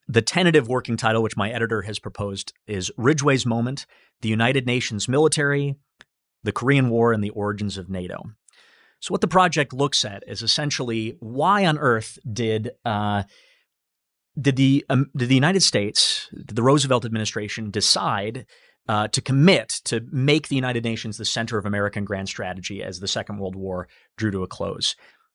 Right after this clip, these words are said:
And one of the most remarkable aspects of that is our plans that were essentially assumed to be going forward to create an international military force composed of groups, uh, of soldiers seconded from China,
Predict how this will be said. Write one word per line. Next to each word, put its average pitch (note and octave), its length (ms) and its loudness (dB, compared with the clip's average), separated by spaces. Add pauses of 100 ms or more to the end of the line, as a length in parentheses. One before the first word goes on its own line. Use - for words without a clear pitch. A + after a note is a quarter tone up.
(140)
And - 80 2
one D#3 80 8
of D#3+ 60 4
the D3 40 4
most C#3 200 2
remarkable C#3+ 420 0
aspects D#3 460 0
of G2+ 60 -8
that A2 180 0
is G#2+ 160 -4
our A2+ 100 -4
plans A#2+ 720 -2
that A#2+ 180 -6
were G#2+ 260 -4 (360)
essentially F3 500 2
assumed E3 540 4 (120)
to - 80 -2
be A#2+ 120 2
going A2+ 240 2
forward A2 440 -4 (420)
to - 60 2
create C#3+ 300 4
an A#2+ 80 2
international B2 540 2
military G#2 400 -4
force - 540 -8 (200)
composed A2 540 0
of G2+ 320 -2 (720)
groups, D3 480 4
uh, A2+ 160 -2
of G#2+ 180 -6
soldiers C#3+ 500 2
seconded B2+ 480 2
from G#2 380 -2
China, C#3 460 0